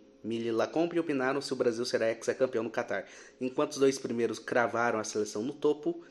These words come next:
Mili disse que falta de li-, liderança custará caro. "Lamento dizer que não vai ganhar. Acho que uma seleção liderada por Neymar não tem tantas chances."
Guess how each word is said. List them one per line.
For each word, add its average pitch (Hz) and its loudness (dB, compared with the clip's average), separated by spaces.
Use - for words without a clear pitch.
Mili 190 4
disse 139 -6
que 151 -6
falta 117 2
de 117 -4
li-, 147 6
liderança 160 4
custará 160 2
caro. 101 -6
"Lamento 311 8
dizer 156 2
que 202 -4
não 196 4
vai 240 2
ganhar. 110 -2
Acho - -2
que - -6
uma 120 -2
seleção 117 0
liderada 120 2
por 110 -6
Neymar 127 -2
não 269 0
tem 330 6
tantas 302 2
chances." - -8